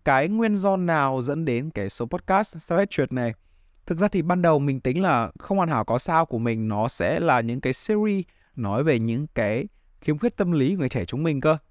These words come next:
Và mình sẽ dự định để self-hatred gần cuối cùng. Bởi vì mình cho rằng là self-hatred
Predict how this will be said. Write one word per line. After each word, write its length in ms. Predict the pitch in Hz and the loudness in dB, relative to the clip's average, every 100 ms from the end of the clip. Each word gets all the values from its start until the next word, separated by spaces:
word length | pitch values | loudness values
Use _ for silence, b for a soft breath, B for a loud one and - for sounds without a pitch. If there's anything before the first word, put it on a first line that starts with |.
| - | -2
Và 140 | 123 | 0
mình 300 | 110 113 107 | 0 -2 -4
sẽ 240 | - 113 | -4 -4
dự 140 | 143 143 | -2 0
định 200 | 131 117 | -2 0
để 160 | 107 90 | -2 -2
self-hatred 600 | - 151 175 - 147 113 - _ | -4 -4 -4 -2 -2 -2 -4 _
gần 340 | 117 123 110 | 0 0 0
cuối 180 | 98 147 | 0 0
cùng. 280 | 202 214 127 - _ _ _ _ _ | 2 2 0 -8 _ _ _ _ _
Bởi 200 | 170 139 | 0 2
vì 160 | 127 143 | 2 2
mình 240 | 143 139 | 0 -2
cho 180 | 156 180 | -2 -2
rằng 180 | 156 143 | 0 2
là 160 | 135 | 2
self-hatred 540 | 135 - 185 208 - | 0 0 -2 -2 0